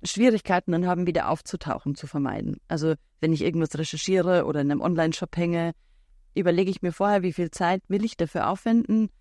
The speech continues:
und dementsprechend stelle ich mir einen Timer. Und nach dem Timer ist es auch einfach super zu überprüfen, bin ich noch, bin ich noch am Track? Also mache ich noch das, was ich eigentlich machen wollte? Weil gerade bei Recherche, äh,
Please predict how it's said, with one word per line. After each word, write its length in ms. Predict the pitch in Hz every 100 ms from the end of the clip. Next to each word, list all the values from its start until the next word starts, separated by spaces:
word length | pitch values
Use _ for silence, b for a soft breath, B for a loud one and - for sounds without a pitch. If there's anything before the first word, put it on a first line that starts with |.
| _ _ _
und 460 | 190 190 185 175 -
dementsprechend 720 | 165 185 180 - 160 156 170
stelle 240 | - 156 147
ich 120 | -
mir 120 | 143
einen 120 | 143
Timer. 380 | - 135 127 123 - _ _
Und 340 | - 175 175 B B -
nach 260 | 170 196 -
dem 200 | 220 196
Timer 420 | 185 170 202 196 - _ _
ist 160 | - 180
es 140 | 175
auch 180 | - 165 - -
einfach 320 | 180 170 -
super 580 | - - 247 - 175 -
zu 120 | -
überprüfen, 640 | 175 160 - 196 - 208 202 _ _ _ _ -
bin 200 | 240 262
ich 180 | 240
noch, 300 | 220 226 214 -
bin 120 | 247
ich 120 | 262 208
noch 220 | 196 -
am 220 | - 190
Track? 360 | - 170 - - -
Also 300 | 185 170 185 170 b -
mache 260 | 208 -
ich 120 | 269
noch 140 | 202 180
das, 220 | 208 -
was 120 | 202
ich 140 | 185 180
eigentlich 320 | 185 185 -
machen 320 | 185 - 170
wollte? 380 | 165 160 - -
Weil 120 | - 160
gerade 340 | 170 175 220
bei 140 | 180
Recherche, 640 | 175 170 - 196 - 180 190 - _ _ -
äh, 460 | 190 180 190 185